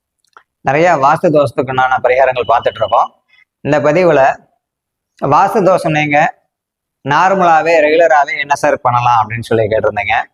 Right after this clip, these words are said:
நார்மலாவே வந்து பாத்தீங்கன்னா, உங்க வாசல் படிக்கு நேரா, கம்பல்சரி வந்து வாசலுக்கு நேரா ஒரு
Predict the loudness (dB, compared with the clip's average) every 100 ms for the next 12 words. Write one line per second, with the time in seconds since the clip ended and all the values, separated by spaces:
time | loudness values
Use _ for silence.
0 | _ _ _ _ _ -8 -2 0 2 2
1 | 2 2 2 -2 -4 -2 0 0 0 -2
2 | -2 _ -12 -4 0 2 2 2 0 0
3 | -2 -2 -2 0 2 0 -4 _ _ -6
4 | -2 -2 0 0 2 2 2 2 0 -6
5 | -4 0 0 2 0 -4 _ _ _ _
6 | -2 0 -2 -6 -12